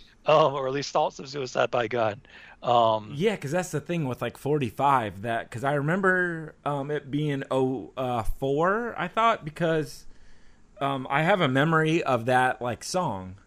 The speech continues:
Speaker 2: uh, 'cause, um, summer of oh four, my sister, she was, um, in high school and had tennis practice and stuff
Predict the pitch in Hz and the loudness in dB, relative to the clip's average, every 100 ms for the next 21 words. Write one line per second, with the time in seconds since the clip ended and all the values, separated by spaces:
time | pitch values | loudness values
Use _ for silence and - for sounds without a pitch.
0 | - - 113 104 101 - 117 107 101 - | -18 -8 -6 -6 -8 -8 -8 -10 -16 -20
1 | _ 113 107 120 117 104 170 185 165 143 | _ -8 -4 -4 -4 -6 -4 -2 0 2
2 | 135 - 143 135 113 107 - 202 196 127 | 0 0 -2 -2 -4 -8 -4 -4 -4 -4
3 | 117 120 - - - _ _ - 165 165 | -4 -6 -12 -20 -20 _ _ -10 -4 -2
4 | 147 143 127 113 - - - - - 127 | 0 0 -2 -8 -14 -18 -20 -20 -10 -8
5 | 120 120 113 131 - 135 127 123 127 - | -6 -8 -6 -6 -6 -6 -4 -4 -6 -8
6 | 117 120 113 - 185 165 - - 113 110 | -6 -6 -6 -4 -2 -4 -6 -4 -4 -4
7 | 117 113 - 110 - 117 113 117 - | -8 -10 -10 -12 -10 -6 -6 -6 -10